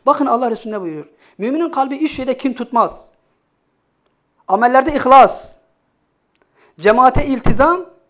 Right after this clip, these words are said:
eddinu nasiha. Öyle ya mümin kardeşim. Biz nasihat ortamı bize ağır gelirse,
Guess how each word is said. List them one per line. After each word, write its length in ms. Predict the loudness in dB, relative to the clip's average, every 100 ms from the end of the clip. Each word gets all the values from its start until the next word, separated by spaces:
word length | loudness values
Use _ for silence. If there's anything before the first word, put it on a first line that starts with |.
| _ _ _
eddinu 480 | -6 -2 -2 0 0
nasiha. 640 | -2 -2 -6 -6 -8 -10 _ _ _ _ _ _ _ _ _ _ _ _ _ _ -8
Öyle 200 | -2 0
ya 160 | 0
mümin 300 | -4 -10 -12
kardeşim. 400 | -10 -10 -12 -18 _ _ _ _ _ -16
Biz 140 | -12
nasihat 400 | -10 -8 -8 -6
ortamı 340 | -8 -8 -12 -10
bize 140 | -10
ağır 200 | -8 -8
gelirse, 420 | -10 -12 -14 -20